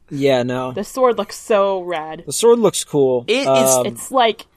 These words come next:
Speaker 1: it also
Speaker 3: it is
Speaker 1: ties into the
Speaker 3: thick as
Speaker 1: sword's
Speaker 3: fuck. It's a
Speaker 1: backstory.
Speaker 3: goddamn pillar. It's great.
Speaker 2: It's got, like, a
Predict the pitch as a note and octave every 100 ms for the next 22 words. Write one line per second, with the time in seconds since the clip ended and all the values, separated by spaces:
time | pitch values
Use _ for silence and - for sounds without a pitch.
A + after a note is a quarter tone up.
0 | - G3 C4 A#3 F3+ E3+ D3 G3 A3+ -
1 | G3 C4 E3+ A#2+ C#3+ G#3 G3 - F#3+ A#2+
2 | C3 F#3 F#3+ F#3 E3+ D#3 - D3+ C3 C#3+
3 | - D3 - C#3+ C3+ A#2 E3+ - _ _
4 | _ G#3+ - C4+ C4 C4 B3 G3+ F3